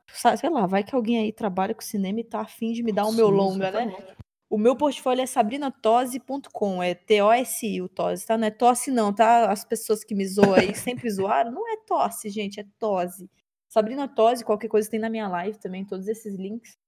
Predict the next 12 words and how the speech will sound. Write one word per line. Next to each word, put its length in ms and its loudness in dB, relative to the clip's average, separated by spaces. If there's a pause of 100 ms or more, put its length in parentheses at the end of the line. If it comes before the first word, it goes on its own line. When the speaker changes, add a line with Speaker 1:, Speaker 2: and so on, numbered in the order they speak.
(380)
Speaker 1:
E 60 -4
é 160 0
isso, 300 -2
cara, 240 0
muito 200 -6
obrigada 480 0
pela 220 -2
oportunidade 760 -2
de 40 -12
estar 240 -6
aqui, 340 -10
assim. 380 -14